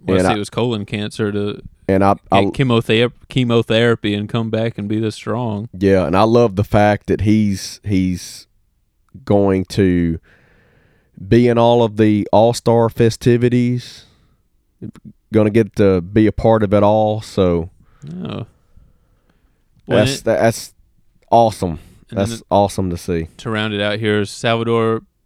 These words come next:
Speaker 1: Perez versus Pete Alonso.
Speaker 2: Who is the reigning defending champion after winning it last, the, the previous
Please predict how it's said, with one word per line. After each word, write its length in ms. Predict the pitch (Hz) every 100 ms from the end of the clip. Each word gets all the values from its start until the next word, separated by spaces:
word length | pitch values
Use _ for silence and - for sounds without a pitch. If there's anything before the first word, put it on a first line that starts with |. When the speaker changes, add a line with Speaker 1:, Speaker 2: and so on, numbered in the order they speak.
| -
Speaker 1:
Perez 920 | 143 135 131 131 127 127 123 120 - _ _ _ _ _ _ _
versus 320 | 120 110 104
Pete 220 | - 120
Alonso. 580 | 107 98 92 90 82 - _ _ _ _ _ _ _ _ _ _ _
Speaker 2:
Who 580 | - 127 127 123 120 110 - _ _ _ _ _ _ -
is 200 | 117 120
the 400 | 117 110 104 104 92 -
reigning 640 | - 110 120 127 117 104 _ _ _ _ -
defending 460 | 107 - 127 110 104
champion 640 | - 131 123 80 65 - _ _ _ _ _ _ _ _ _ _ _ _ _ _ _ _ -
after 380 | 98 98 110 101
winning 320 | 110 107 101
it 160 | 98
last, 640 | 104 107 113 101 - - - - - - - - - _ _ - - _ _ _
the, 160 | - 95 _ _
the 140 | 98
previous 680 | 101 - 120 107 90 80 -